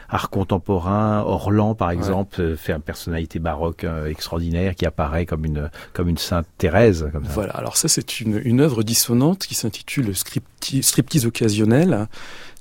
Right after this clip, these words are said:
Speaker 2: qui date du début des années, euh, soixante-dix et qui est placée à la fin de la section qui s'appelle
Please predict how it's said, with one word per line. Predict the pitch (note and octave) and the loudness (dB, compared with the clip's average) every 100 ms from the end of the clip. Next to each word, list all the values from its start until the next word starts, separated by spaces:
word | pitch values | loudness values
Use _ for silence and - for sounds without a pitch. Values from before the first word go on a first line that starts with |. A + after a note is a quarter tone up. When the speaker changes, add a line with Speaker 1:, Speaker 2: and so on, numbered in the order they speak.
| - | -12
Speaker 2:
qui | - | 0
date | G#2+ A2+ | 4 4
du | G2+ | 2
début | G2 F#2+ A2 | -2 -2 -2
des | G#2+ G2+ | -4 -2
années, | G2 F#2+ F#2 | -2 0 -2
euh, | F2 F2 | -2 -4
soixante-dix | - G2 - F#2+ G#2+ D3 F3 - | -2 -2 -2 0 0 2 2 0
et | |
qui | - | 0
est | A2+ | 0
placée | - A2+ - | 2 2 4
à | A#2 | 4
la | A2+ | 2
fin | - C#3+ | 2 2
de | A#2+ | 2
la | G#2 - - | 0 -2 -2
section | - A#2+ - C#3+ | -2 0 0 0
qui | - | 0
s'appelle | A2 - A2+ A2+ | 0 2 2 0